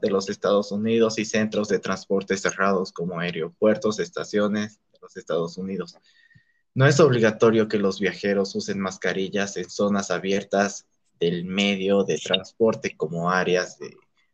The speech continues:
cubierta al ai-, al aire libre, en un ferry o en segundo piso de autobús sin techo. Mantenga una distancia de seis pies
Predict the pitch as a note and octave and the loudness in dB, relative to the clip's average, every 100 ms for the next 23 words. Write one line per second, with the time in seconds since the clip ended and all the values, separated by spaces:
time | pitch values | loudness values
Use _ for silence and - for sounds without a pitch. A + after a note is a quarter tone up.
0 | _ - G#2 G#2+ A2 G2+ F#2 F#2 G2 - | _ -8 2 4 4 0 0 2 0 -2
1 | - F2+ F#2 F#2+ F2 E2+ A2+ A2 G#2+ G#2+ | -2 0 2 0 0 0 0 2 2 0
2 | - _ - G2 F#2 - B2 A2+ - A#2 | -4 _ -12 -10 -8 4 6 6 4 0
3 | B2 _ _ _ _ - A#2 A#2+ A2+ - | -2 _ _ _ _ 4 6 6 2 -8
4 | - G#2+ G2+ F#2+ G#2+ A2 G#2 - G#2+ G#2+ | -6 -4 -2 -2 0 0 0 -2 -2 2
5 | F#2+ F#2 E2 F2 F2+ G#2 G#2 - G2+ F2+ | 4 4 2 -2 -2 -2 -4 -6 -4 -2
6 | E2+ - - - - - _ _ _ _ | -2 -8 -12 -20 -18 -18 _ _ _ _
7 | _ _ G2+ G2+ B2+ C3 B2+ A#2+ A2+ A2+ | _ _ -8 2 4 4 4 4 2 2
8 | A#2 A2+ A2+ G2+ - A2 G#2+ - A#2 A2+ | 0 2 2 2 2 2 0 2 4 4
9 | A2+ - | 2 -10